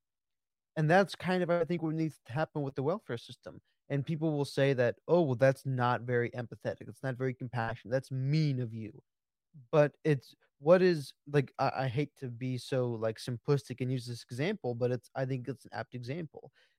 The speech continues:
It's like you can give a person a fish for a day and they'll eat for a day. But if you teach them how to fish, they'll feed themselves forever. And the problem is nobody wants to learn to fish when they're getting handed fish. Like, there's, there's no reason to do it.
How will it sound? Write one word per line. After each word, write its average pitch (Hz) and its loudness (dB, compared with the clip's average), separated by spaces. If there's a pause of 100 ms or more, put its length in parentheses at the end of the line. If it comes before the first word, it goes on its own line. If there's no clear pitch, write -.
It's 131 -4
like 135 4
you 147 2
can 147 2
give 165 6 (200)
a 147 2
person 135 -2 (220)
a 135 -6
fish 123 -2
for 143 -2
a 139 0
day 113 -2
and 123 -4
they'll 123 -2
eat 156 -4
for 113 -8
a 104 -12
day. 95 -6 (340)
But 135 -10
if 120 -8
you 127 -4
teach 170 -2
them 160 0
how 147 6
to 139 4
fish, 226 2
they'll 139 2
feed 147 0
themselves 127 0
forever. 151 2 (560)
And 143 -4
the 135 0
problem 175 4
is 165 0
nobody 165 4
wants 151 0
to 156 -8
learn 156 4
to 143 -4
fish - 0 (260)
when 147 0
they're 160 4
getting 147 0
handed 151 0
fish. - -4 (560)
Like, 135 -2
there's, 143 0
there's 143 2
no 160 2
reason 151 -4
to 127 -10
do 135 -4
it. 104 -6